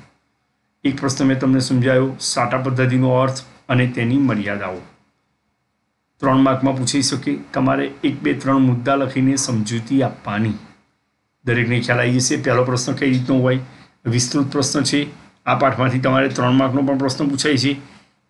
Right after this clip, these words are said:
પાંચ માર્કનો પણ પ્રશ્ન પૂછાય છે. અને બોર્ડની અંદર તમે જુઓ તો આની અંદરથી એક માર્કનો પ્રશ્ન પૂછાય છે, બે માર્કનો પ્રશ્ન પૂછાય છે અને પાંચ માર્કનો પ્રશ્ન પૂછાય છે. ટોટલ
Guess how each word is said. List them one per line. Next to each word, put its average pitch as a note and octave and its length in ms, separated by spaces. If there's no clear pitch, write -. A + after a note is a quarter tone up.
પાંચ A#2 280
માર્કનો C3+ 220
પણ C#3 160
પ્રશ્ન C3+ 380
પૂછાય B2+ 300
છે. A2+ 120
અને B2 120
બોર્ડની B2+ 420
અંદર E3 220
તમે D#3 200
જુઓ D3 240
તો C#3 80
આની C3+ 220
અંદરથી B2+ 540
એક C#3 220
માર્કનો D3+ 260
પ્રશ્ન C#3 340
પૂછાય C#3 300
છે, C#3 200
બે B2 280
માર્કનો C#3 300
પ્રશ્ન C#3 340
પૂછાય C3+ 300
છે C#3 180
અને D3 200
પાંચ D3+ 380
માર્કનો B2 240
પ્રશ્ન A2+ 320
પૂછાય G#2+ 200
છે. G#2 120
ટોટલ C#3 500